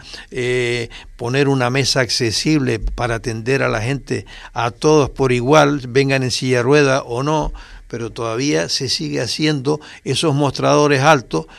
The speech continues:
que no sirven para las personas en silla de ruedas. Eso ya debe estar, se, mm, es, deben de estar descartados y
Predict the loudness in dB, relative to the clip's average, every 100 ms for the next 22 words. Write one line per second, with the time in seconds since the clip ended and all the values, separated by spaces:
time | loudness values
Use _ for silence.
0 | -20 -8 -4 -2 -2 0 0 0 -2 -2
1 | -4 -4 -4 -4 -4 -2 -2 -2 -2 -2
2 | -6 -16 -20 -12 -8 -6 -4 -4 -4 -4
3 | 0 0 0 -6 -4 -4 -4 -4 -6 -6
4 | -10 -8 -10 -10 -12 -10 -8 -8 -10 -14
5 | -8 -4 -4 -4 -6 -4 -2 -2 -4 -4
6 | -2 0 2 0 -6 -14 -20 -20 _ -6
7 | -2 -2 -4